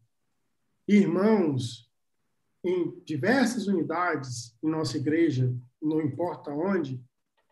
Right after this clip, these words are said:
que talvez não dá a devida importância do templo.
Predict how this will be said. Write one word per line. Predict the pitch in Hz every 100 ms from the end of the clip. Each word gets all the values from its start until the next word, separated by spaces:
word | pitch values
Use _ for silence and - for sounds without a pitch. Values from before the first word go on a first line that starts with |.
| _ _ -
que | 208
talvez | 240 233 254 233
não | 226 302 302
dá | 214 247 311 254 - 170
a | 190
devida | 196 196 208 190
importância | 196 139 - 175 170 170
do | 151
templo. | - 131 113